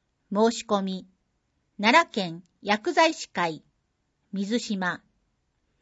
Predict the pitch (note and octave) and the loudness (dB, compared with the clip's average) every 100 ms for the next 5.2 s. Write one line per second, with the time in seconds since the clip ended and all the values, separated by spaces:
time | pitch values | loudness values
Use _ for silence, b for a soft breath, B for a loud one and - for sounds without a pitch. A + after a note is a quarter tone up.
0 | _ _ _ _ F3 G#3+ A3 G3+ G3 F3+ | _ _ _ _ -2 0 2 0 0 -2
1 | - _ _ _ _ - G#3+ D#4 F4+ E4 | -6 _ _ _ _ 0 4 4 4 2
2 | G#3+ E3+ F3 A3 A3+ G#3 E3+ - _ _ | 0 -2 -2 0 0 0 -4 -12 _ _
3 | - G3 C4+ D4+ C4 A#3 E3 - _ _ | -6 0 2 2 2 0 -2 -14 _ _
4 | A#3+ B3+ - E4+ F4 G#3 E3+ - A#3 A#3+ | -2 -2 -2 0 0 -2 -8 -8 -6 -2
5 | G3 D#3+ | -4 -6